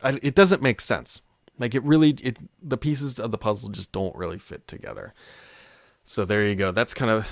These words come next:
that's kind of the thoughts on that. Uh, Microsoft also rolled out a Windows ten mobile build this week, one five zero two four zero, and forgot to tell everybody. Yep. So if that number sounds familiar, they actually <laughs> pushed it out to the slow ring,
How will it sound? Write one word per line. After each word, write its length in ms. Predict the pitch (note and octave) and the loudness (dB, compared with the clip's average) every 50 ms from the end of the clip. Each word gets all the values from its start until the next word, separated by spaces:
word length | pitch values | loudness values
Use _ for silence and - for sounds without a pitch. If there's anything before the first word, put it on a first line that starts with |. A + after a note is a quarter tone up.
| - - - - - - - B2 - B2 - | -12 -16 -20 -20 -20 -18 -16 -16 -16 -14 -12
that's 240 | - B2 A2+ - - | -10 -10 -10 -10 -8
kind 160 | - A2+ G2+ | -8 -6 -6
of 60 | F#2 | -6
the 60 | F2 | -6
thoughts 260 | F2+ - G2 F#2+ - - | -4 -2 -2 -2 -2 -2
on 60 | G2+ | -2
that. 160 | G#2 G#2 - - | -2 -2 0 2
Uh, 120 | C#3+ D3 | 2 2
Microsoft 500 | D#3 D3+ F#3+ A#3 - - - - C4 - - | 4 4 2 4 4 2 4 4 4 4 6
also 240 | - G3+ F#3+ - F#3+ | 4 4 6 6 4
rolled 220 | D#3+ D3+ E3 D#3+ D#3 | 6 6 6 6 6
out 140 | D#3 D3+ - - | 6 2 2 0
a 60 | C#3 | 0
Windows 320 | B2+ C3 C#3+ D3+ D3+ C#3+ | 2 2 2 2 0 0
ten 160 | - D3 B2 | 0 0 2
mobile 260 | A#2 A#2 B2 C3+ D3 C#3+ | 4 4 4 4 4 4
build 180 | C#3+ D#3 D3 | 2 2 0
this 160 | D3 D3 - | 0 -2 -2
week, 160 | - E3 C#3+ - | -2 -4 -2 0
one 160 | B2+ C3 B2+ | 0 0 0
five 280 | - B2 A#2 A#2 A2+ | 0 -2 -2 -2 -2
zero 260 | G#2 A2+ A#2+ A#2 A2+ G#2+ | -2 0 2 2 2 0
two 160 | - C3 B2 | 0 -4 -2
four 160 | - A#2+ A#2 | 0 0 0
zero, 220 | G#2 B2 C3+ C3+ - - - - | 2 4 4 4 2 0 -14 -6
and 320 | - - G#3+ G#3 G#3+ G#3 | 0 2 4 4 2 2
forgot 240 | - G3+ E3+ F3 E3 | 0 -2 0 0 0
to 80 | - C#3 | 0 0
tell 220 | D3 D#3+ D3 C3 | 2 4 6 6
everybody. 420 | A#2+ A2 A2 A2 G2+ F2 F2 F2 - _ _ _ _ _ _ _ _ _ _ _ _ - - | 6 6 4 2 2 0 -2 -2 -6 _ _ _ _ _ _ _ _ _ _ _ _ -6 2
Yep. 220 | B2+ A#2+ - _ _ _ - | 2 2 2 _ _ _ -2
So 180 | - - D#3 | 4 6 6
if 60 | C#3 A#2+ | 8 8
that 160 | D#3+ D3+ - | 8 6 6
number 240 | D3 D#3+ F3 E3+ D#3+ | 8 6 6 6 6
sounds 240 | - E3+ D3+ C3+ | 2 2 0 0
familiar, 300 | - C#3+ C3+ C#3 C#3 C3+ | 0 0 2 2 2 2
they 100 | A#2+ C3+ | 4 4
actually 200 | C#3 C#3+ - - | 2 2 2 -4
<laughs> 20 | - | -6
pushed 280 | - - - - - | -6 -8 -12 -10 -6
it 80 | A#2 - | 0 0
out 140 | B2 G#2+ - | 0 0 0
to 60 | A#2 | -6
the 120 | G2 - | -10 -8
slow 280 | - - - G2+ G2 F#2+ | -8 -6 -2 0 0 0
ring, 260 | F#2+ G2 G2+ G#2 G#2+ | 2 0 0 -2 -2